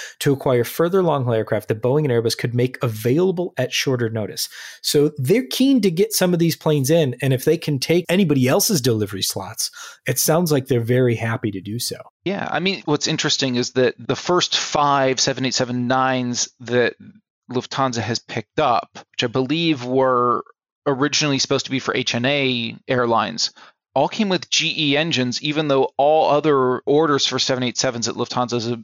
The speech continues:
Speaker 2: has made for sort of factory fresh planes from Boeing have been with Rolls-Royce. So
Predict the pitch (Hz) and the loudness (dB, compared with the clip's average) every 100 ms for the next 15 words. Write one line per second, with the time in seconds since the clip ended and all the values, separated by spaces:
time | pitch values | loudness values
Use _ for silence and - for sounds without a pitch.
0 | - - 117 113 - 127 135 135 123 131 | -10 -4 -4 -4 -6 -4 -2 0 -2 -6
1 | - _ _ - - 120 - 127 113 - | -18 _ _ -6 -2 -2 0 -2 -2 -2
2 | 143 - 127 - 156 - 131 123 127 120 | -4 -2 -6 -2 -2 -2 -4 -2 -4 -2
3 | 170 170 139 131 - - 139 120 135 131 | 0 2 0 -4 -14 -6 -4 -2 0 0
4 | 123 127 120 - 127 120 135 135 - - | 2 0 0 0 0 2 2 0 0 -2
5 | - - - - - - _ _ - - | -4 -8 -20 -20 -20 -20 _ _ -4 0
6 | 139 127 | 2 0